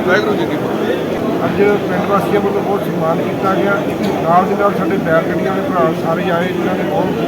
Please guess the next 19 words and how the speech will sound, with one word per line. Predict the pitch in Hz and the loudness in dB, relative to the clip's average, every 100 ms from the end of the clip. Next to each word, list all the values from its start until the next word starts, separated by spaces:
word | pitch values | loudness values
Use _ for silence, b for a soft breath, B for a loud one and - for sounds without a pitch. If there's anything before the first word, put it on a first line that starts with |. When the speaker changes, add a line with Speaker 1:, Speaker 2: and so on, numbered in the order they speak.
| - 147 | -2 -2
Speaker 2:
ਵੱਡਾ | - 170 | 0 0
ਸਨਮਾਨ | 226 - 170 170 170 | 0 -2 -2 -2 -2
ਕਰਕੇ | 170 214 - - 117 | 0 0 0 0 0
ਬਹੁਤ | 117 - - - - | 0 -2 -2 -2 0
ਵੱਡਾ | 190 175 | 0 0
ਪੰਜਾਬ | 175 175 175 165 170 | 0 0 2 2 2
ਸਰਕਾਰ | - - 170 - | -2 0 2 2
ਦਾ | - | 2
ਤੇ | - | 0
ਮੁੱਖ | 165 - - | -2 -2 -2
ਮੰਤਰੀ | - - - | -2 -2 -2
ਸਰਦਾਰ | 156 160 165 | -2 0 0
ਭਗਵੰਤ | 165 170 151 | 0 -2 -2
ਸਿੰਘ | 151 - | 0 0
ਮਾਨ | 156 | 0
ਜੀ | 160 | 0
ਦਾ | |
ਧੰਨਵਾਦ | - - 143 151 | 0 0 0 0
ਕੀਤਾ। | 165 160 - 190 | 0 0 0 0